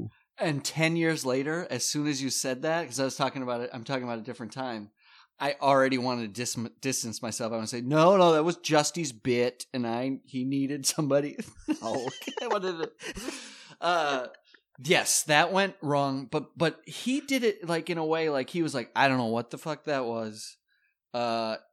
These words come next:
Speaker 1: you're welcome that a real comic's on stage. Here we go." So he did that, and then afterwards, um, our friend Melissa actually introduced him to us.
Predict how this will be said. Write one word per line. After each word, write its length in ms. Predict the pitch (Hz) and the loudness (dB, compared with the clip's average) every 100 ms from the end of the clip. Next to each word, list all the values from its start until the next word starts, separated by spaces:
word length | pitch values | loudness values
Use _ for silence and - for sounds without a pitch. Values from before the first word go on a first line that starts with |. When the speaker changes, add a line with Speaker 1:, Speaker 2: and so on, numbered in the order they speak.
| _ _ _ _ _ | _ _ _ _ _
Speaker 1:
you're 180 | 139 | -2
welcome 400 | 131 123 127 135 | 2 2 2 0
that 120 | 127 117 | -2 0
a 40 | |
real 240 | 113 120 123 | -2 -2 -2
comic's 480 | 123 110 110 113 - | -2 -2 -2 -6 -6
on 140 | 127 | -6
stage. 760 | 123 - 90 87 90 - - - _ _ | -6 -6 -8 -10 -12 -16 -20 -20 _ _
Here 200 | _ 120 | _ -6
we 140 | 110 110 | -4 -4
go." 280 | 90 - - _ _ _ _ _ _ _ _ _ - | -8 -12 -18 _ _ _ _ _ _ _ _ _ -10
So 140 | - | -4
he 80 | 131 | -2
did 140 | 123 110 | -2 -4
that, 260 | 113 110 - | -6 -6 -6
and 140 | 135 | -6
then 100 | 143 | -4
afterwards, 680 | 135 160 135 123 120 - - | -2 -4 -2 -4 -6 -8 -10
um, 340 | 131 120 113 110 | -6 -4 -6 -8
our 100 | 123 | -10
friend 240 | 120 143 | -6 -4
Melissa 380 | 131 131 175 160 | -4 -4 -6 -8
actually 240 | 123 - 127 | -10 -8 -8
introduced 420 | 127 113 165 - | -8 -8 -10 -10
him 120 | 123 | -12
to 180 | - 107 | -12 -12
us. 220 | 104 135 | -12 -14